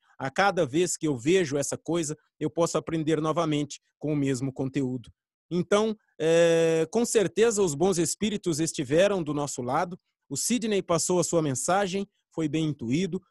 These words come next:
conseguimos voltar. E eu gostaria de, nessa oração, deixar essa mensagem pra vocês:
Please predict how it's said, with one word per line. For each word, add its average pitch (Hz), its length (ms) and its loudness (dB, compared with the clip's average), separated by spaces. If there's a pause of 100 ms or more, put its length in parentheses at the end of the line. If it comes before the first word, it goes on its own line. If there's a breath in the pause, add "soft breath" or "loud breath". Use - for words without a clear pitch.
(120)
conseguimos 156 560 -4
voltar. 160 500 0 (300)
E 185 180 -2
eu 190 120 4
gostaria 190 420 2
de, 165 1000 -4
nessa 233 360 0
oração, 208 440 0
deixar 190 440 0
essa 190 220 -2
mensagem 165 580 0
pra 143 160 -4
vocês: 131 480 -4